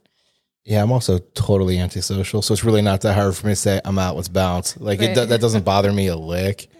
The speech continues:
Speaker 1: <laughs> which I'm sure you guys have noticed. Like, it's
Speaker 2: <laughs>
Speaker 1: fucking one o'clock in the morning. Where are they going?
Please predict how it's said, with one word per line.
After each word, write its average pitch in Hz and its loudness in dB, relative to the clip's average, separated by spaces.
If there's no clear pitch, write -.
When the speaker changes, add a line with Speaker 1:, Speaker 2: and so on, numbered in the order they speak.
Speaker 1:
<laughs> 262 -8
which - -2
I'm 143 -2
sure 202 -2
you 120 0
guys 101 -2
have 85 -10
noticed. 117 -4
Like, 277 -2
it's 320 -6
Speaker 2:
<laughs> - -6
Speaker 1:
fucking 208 2
one 170 4
o'clock 202 0
in 226 -2
the 220 -2
morning. 240 2
Where 190 4
are 220 2
they 208 2
going? 190 0